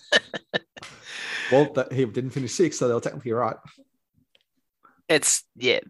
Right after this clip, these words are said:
Speaker 1: they're, uh, the car is confidently better than the rest of the midfield, but it is just nowhere compared to the top two.
Speaker 2: Yeah, I mean, yeah, it's kind of a no man's land at the moment. Um,
Speaker 1: They were, George has been getting, particularly at the beginning of the season, he was getting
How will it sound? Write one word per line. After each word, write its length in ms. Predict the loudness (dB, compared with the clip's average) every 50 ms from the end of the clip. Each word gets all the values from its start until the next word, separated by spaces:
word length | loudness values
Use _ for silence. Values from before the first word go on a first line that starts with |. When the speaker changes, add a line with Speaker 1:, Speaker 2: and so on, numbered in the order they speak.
| _ 2
Speaker 1:
they're, 420 | 2 4 4 4 2 2 0 -2
uh, 200 | -2 -4 -4 -6 -10 -16 -20 _ _ _ -10
the 140 | -2 -2 0
car 340 | 2 4 4 6 6 6 6
is 140 | 4 2 0 _ _ _ _ _ _ _ _ _ _ _ _ _ _ -2
confidently 540 | 0 0 0 0 0 0 0 2 2 0 0
better 300 | 2 2 4 4 4 4
than 160 | 2 0 0
the 80 | 0 -2
rest 180 | -2 -2 0
of 100 | -2 -2
the 60 | -2
midfield, 460 | -2 -4 -6 -6 -8 -12 -12 -12 -12 -6
but 120 | -6 -2 -2
it 120 | -2 -4 -4
is 100 | -8 -6
just 200 | -6 -6 -6 -2
nowhere 380 | 0 2 2 2 4 2 0
compared 400 | 0 -2 -8 -4 -2 -2 -2 -2
to 80 | -4 -8
the 140 | -8 -8 -4
top 200 | -4 -6 -4 -4
two. 200 | -6 -6 -6 -8 _ _ _
Speaker 2:
Yeah, 240 | -2 0 0 0 0
I 80 | -2 0
mean, 220 | 0 0 -2 -2
yeah, 280 | -4 -4 -4 -4 -4 -4
it's 200 | -6 -8 -6 0
kind 140 | 2 2 2
of 80 | 2
a 20 | 0
no 160 | 0 -2 -2
man's 320 | -2 -4 -4 -4 -6 -8
land 300 | -8 -8 -8 -8 -8 -10 _ -10 -10
at 80 | -4
the 80 | -2 0
moment. 340 | 2 2 2 2 2 -2 -4 _ _ _ _ -20 _ _ _ _ _ -6
Um, 220 | -2 0 2 4 6
Speaker 1:
They 100 | 6 6
were, 420 | 4 2 -2 -8 -14 -12 -12 -14 -14 -14 -12 -2
George 600 | 2 4 4 4 4 4 2 0 0 -2 -4 -6 -6
has 260 | 0 0 0 0 0
been 140 | -2 -2 -2
getting, 480 | 0 0 0 0 -4 -6 -12 -14 -16 -18 -20 -20 -20 -20 -20 -20 -20 -20 -20 _ _ _ _ _ _ -12
particularly 320 | -4 -2 0 2 4 4 2
at 60 | 2
the 40 | 0 -2
beginning 220 | -2 -2 -2 -2 -2
of 40 | 0
the 40 | 0
season, 300 | 0 0 0 -2 -2 -4
he 60 | -4
was 160 | -4 -4 -4
getting 400 | -2 -2 -2 -2 -6 -8 -16 -20